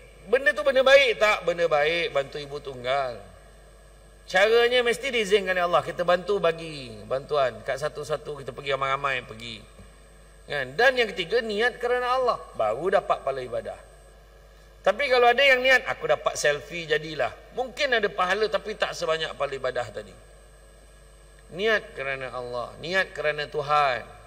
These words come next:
InsyaAllah dapat pahala ibadah. Tapi kalau tiba-tiba kaedahnya tak betul. Contohnya tiba-tiba Tuan Zulfadli kata, "Datuk Ghaffar, Samsul Debat, rumah yang last ni you all tak payah pergi. Tak apa, saya hantar seorang-seorang." Saya mulalah tanya Tok Ghaffar, "Apa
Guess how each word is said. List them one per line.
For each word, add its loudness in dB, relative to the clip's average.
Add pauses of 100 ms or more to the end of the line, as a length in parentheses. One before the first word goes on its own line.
(420)
InsyaAllah -10
dapat 0
pahala -6
ibadah. -12 (840)
Tapi 2
kalau 8
tiba-tiba 2
kaedahnya 2
tak 0
betul. -4
Contohnya 0
tiba-tiba -2
Tuan 2
Zulfadli -4
kata, -2 (560)
"Datuk -6
Ghaffar, 0 (160)
Samsul -6
Debat, 0
rumah -4
yang -4
last -2
ni -8
you -6
all -2
tak -8
payah -4
pergi. -14 (800)
Tak -2
apa, -2
saya -2
hantar -4
seorang-seorang." -6 (2000)
Saya 2
mulalah 2
tanya -2
Tok -2
Ghaffar, 0
"Apa -6